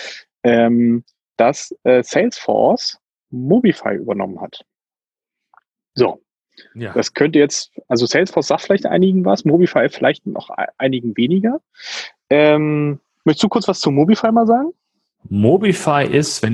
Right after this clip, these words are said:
Speaker 2: mich nicht alles täuscht, ein kanadisches Unternehmen, das primär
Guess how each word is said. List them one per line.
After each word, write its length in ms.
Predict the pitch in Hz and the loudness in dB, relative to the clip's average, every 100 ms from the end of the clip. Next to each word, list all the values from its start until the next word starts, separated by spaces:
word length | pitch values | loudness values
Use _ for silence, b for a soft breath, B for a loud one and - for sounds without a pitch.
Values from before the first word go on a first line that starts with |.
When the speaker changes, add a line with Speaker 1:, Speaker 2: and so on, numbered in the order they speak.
| 117 | 0
Speaker 2:
mich 80 | 117 | 0
nicht 220 | 104 - | -2 -4
alles 300 | 117 139 135 | -4 -4 -6
täuscht, 380 | - 113 113 - | -4 -4 -4 -6
ein 80 | 104 | -12
kanadisches 680 | - 92 87 95 175 160 147 | -10 -10 -6 -4 -2 -4 -6
Unternehmen, 840 | 156 151 147 151 170 208 226 _ _ _ _ _ _ _ _ _ _ _ _ _ _ | -6 -6 -4 -4 -4 -8 -10 _ _ _ _ _ _ _ _ _ _ _ _ _ _
das 760 | 107 127 135 - - - - _ _ _ _ _ - | -2 0 -4 -8 -8 -10 -16 _ _ _ _ _ -14
primär 840 | - 117 123 120 113 113 110 113 | -6 0 2 4 2 2 0 -4